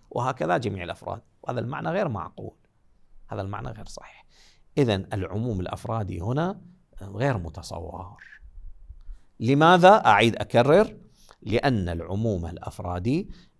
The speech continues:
عبارة عن نزول الحكم بكامله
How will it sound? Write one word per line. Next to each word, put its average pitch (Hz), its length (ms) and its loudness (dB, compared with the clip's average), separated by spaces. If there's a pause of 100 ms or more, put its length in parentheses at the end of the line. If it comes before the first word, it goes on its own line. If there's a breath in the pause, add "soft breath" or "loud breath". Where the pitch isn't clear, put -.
عبارة 107 360 4
عن 92 340 -6
نزول 98 440 2
الحكم 92 640 0
بكامله 208 960 6